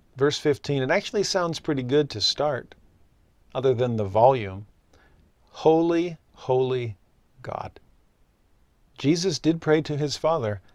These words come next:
"Hallowed be thy name." But that's not what's happening here. They're not hallowing God. As we'll soon see, they are hallowing themselves,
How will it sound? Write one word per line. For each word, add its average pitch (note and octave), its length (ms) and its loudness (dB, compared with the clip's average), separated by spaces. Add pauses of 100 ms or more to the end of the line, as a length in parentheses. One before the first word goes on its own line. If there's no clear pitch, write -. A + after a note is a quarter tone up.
(120)
"Hallowed D3 520 6
be C3 160 0
thy A#2+ 280 -2
name." A#2+ 460 -8 (680)
But A#2 160 -4
that's D#3 260 0
not E3+ 220 -2
what's D3 220 -2
happening A#2 500 -6
here. F#2 300 -10
They're D#3 100 -2
not F3+ 180 2
hallowing A#2 640 0
God. F#2+ 460 -8 (420)
As C3 160 2
we'll C3+ 100 4
soon D#3 280 2
see, C#3+ 340 0
they C3+ 240 2
are B2 160 2
hallowing C#3 720 0
themselves, A2+ 720 -6